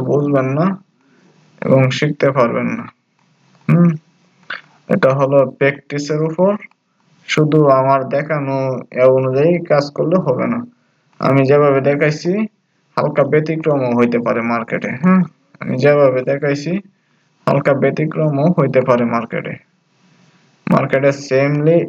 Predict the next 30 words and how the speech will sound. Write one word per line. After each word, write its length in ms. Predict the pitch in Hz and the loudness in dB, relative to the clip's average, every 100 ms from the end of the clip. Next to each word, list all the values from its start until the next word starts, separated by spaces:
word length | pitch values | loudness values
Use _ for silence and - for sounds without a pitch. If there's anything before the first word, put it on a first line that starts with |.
| 131 | -2
এইভাবে 360 | 135 139 143 147 151 147 _ _ _ _ - | 0 2 2 2 0 -4 _ _ _ _ -2
থাকবে 300 | 147 147 160 | 0 0 0
না, 60 | 170 185 | 0 0
হালকা 240 | 143 143 135 | 0 0 0
ব্যতিক্রম 440 | 139 143 143 143 135 | 0 0 -4 -4 -2
হবে। 160 | 123 113 - | -2 -2 -4
আপনার 240 | - 139 131 | -6 -4 -2
প্র্যাকটিস 340 | 139 135 143 156 - | 0 -2 -4 -10 -8
করতে 220 | 147 - 156 | -6 -4 0
হবে 160 | 156 160 | 0 0
মার্কেটে, 320 | 156 160 185 226 - _ _ - - _ _ - | 0 -2 -2 -4 -8 _ _ -20 -20 _ _ 0
প্র্যাকটিস 360 | 156 156 175 170 | 0 0 -4 -4
করে 160 | 175 190 180 | -2 0 2
বুঝে 200 | 175 170 135 | 4 2 0
নিতে 200 | 143 127 | -2 -4
হবে। 180 | 123 110 110 _ _ _ _ - | -4 -6 -10 _ _ _ _ 0
তো 100 | 127 120 127 - _ _ _ _ - | 2 2 0 -6 _ _ _ _ -2
আজকের 320 | 131 151 156 151 | 0 2 0 0
মতন 220 | 151 156 151 | 0 0 0
ভিডিও 240 | 156 160 151 143 | 2 4 4 2
এই 60 | 135 | 0
পর্যন্তই। 580 | 135 127 135 131 147 160 160 - _ _ _ _ _ _ _ _ _ - | -4 -4 -6 -2 0 0 0 -8 _ _ _ _ _ _ _ _ _ 0
তো 60 | 135 127 | 4 4
আমার 140 | 131 131 | 2 0
ভিডিও 200 | 139 156 139 | 0 2 2
যাদের 240 | 143 143 123 | 2 2 2
ভালো 160 | 131 139 147 | 2 2 2
লাগে 220 | 160 190 214 _ _ _ _ - | 0 0 -4 _ _ _ _ -2
তারা 140 | 131 143 | 2 4
অবশ্যই 300 | 147 151 156 | 2 0 -2